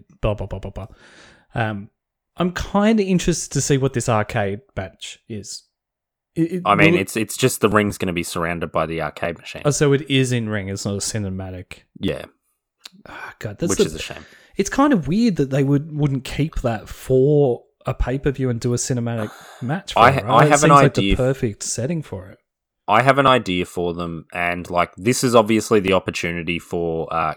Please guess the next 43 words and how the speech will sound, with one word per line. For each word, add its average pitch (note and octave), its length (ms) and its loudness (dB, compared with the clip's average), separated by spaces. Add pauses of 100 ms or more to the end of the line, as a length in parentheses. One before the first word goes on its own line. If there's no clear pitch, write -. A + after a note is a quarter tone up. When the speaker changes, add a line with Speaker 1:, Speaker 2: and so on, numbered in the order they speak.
Speaker 2:
Kip - 220 -6
Sabian E2 580 -4
to, D#2+ 300 -6
to - 240 -8
get D#2 360 -10
trucked - 480 -2
and E2 280 -6
for D#2+ 280 -4
Miro D#2+ 440 0
to D#2+ 220 -8
move D#2 360 -8
on D#2 300 -6
and D#2 180 -12
become D2+ 500 -8 (640)
an E2 140 -6
engaging D#2+ 560 -4
character D2+ 560 -4 (480)
on E2 160 -6
A D#2 200 -4
E D2+ 40 -6
W D#2 320 -6
T D#2+ 200 -8
V. D2 300 -8 (380)
But F2 180 -2
if G2+ 140 -4
they G2 140 6
want G#2+ 260 0
this A#2+ 180 -2
idea, F2 560 2 (540)
they F#2 240 2
need G#2+ 200 0
to G#2+ 80 -10
have F2+ 200 0
health - 400 0
bars D2+ 600 0
in F2+ 140 -6
the D#2+ 80 -8
corner D#2 440 -4
for E2 220 -2
each - 200 -8
ma-, D2+ 200 -6
each E2 280 -8
wrestler, - 400 -8